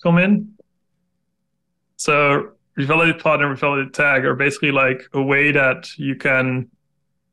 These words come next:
say, "I want to router to refresh. I want to get this, like, rendering of the, the current page that you're on as part of that same round trip that you're going to, um,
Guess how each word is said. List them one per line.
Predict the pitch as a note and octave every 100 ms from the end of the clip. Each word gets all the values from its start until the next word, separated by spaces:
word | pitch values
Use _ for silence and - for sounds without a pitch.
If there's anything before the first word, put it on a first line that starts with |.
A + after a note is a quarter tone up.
| _ _
say, | - - D3 C#3+ C#3+ C#3 -
"I | C3+
want | D3 E3+
to | E3+ D#3 C#3
router | C#3+ D3
to | C#3 C3
refresh. | C#3 - E3+ E3+
I | D3+
want | C#3 C#3
to | C#3
get | C#3+ C3+
this, | C#3 -
like, | C3 C3+
rendering | C3+ C#3+ C#3 C3
of | B2+ -
the, | C3+ B2+ B2+ B2+
the | C3+
current | - F3+ E3+ E3+
page | E3 D3 -
that | C#3+
you're | C3 B2+
on | E3 G3 - _ _ _ _ _ _ _ _ _ _ -
as | D3 -
part | E3 F3+
of | E3
that | D3+ -
same | D#3 C#3+
round | C3+ C3+
trip | - C#3 - - _ -
that | C3
you're | C3 B2+ B2+
going | C3+ C3 C3
to, | C3 B2+ B2+ A#2+ -
um, | C3+ B2+ B2+ B2+ B2